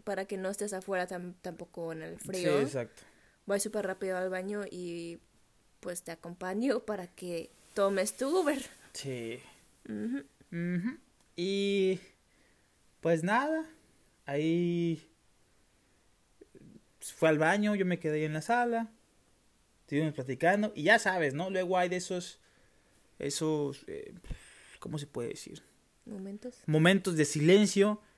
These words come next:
Speaker 2: en el que, pues, ya, digamos que ya se acabó la conversación, pero no te quieres ir porque estás muy a gusto con esa persona.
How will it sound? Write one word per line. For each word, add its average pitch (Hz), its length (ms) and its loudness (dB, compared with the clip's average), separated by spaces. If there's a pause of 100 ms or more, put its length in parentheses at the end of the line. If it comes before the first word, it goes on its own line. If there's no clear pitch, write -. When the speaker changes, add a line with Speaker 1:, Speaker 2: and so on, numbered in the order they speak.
(140)
Speaker 2:
en 135 120 0
el 127 140 0
que, 123 140 2
pues, 117 140 -8
ya, 175 320 -2
digamos 139 480 0
que - 140 -12
ya 113 160 2
se - 100 -6
acabó 117 240 -2
la 156 80 4
conversación, 135 380 -2
pero 147 160 4
no 160 100 2
te - 100 -6
quieres 180 300 2
ir 185 120 4
porque 160 240 2
estás 165 280 6
muy 180 200 6
a 180 40 10
gusto 170 400 0
con 156 160 -2
esa 165 220 0
persona. 139 460 0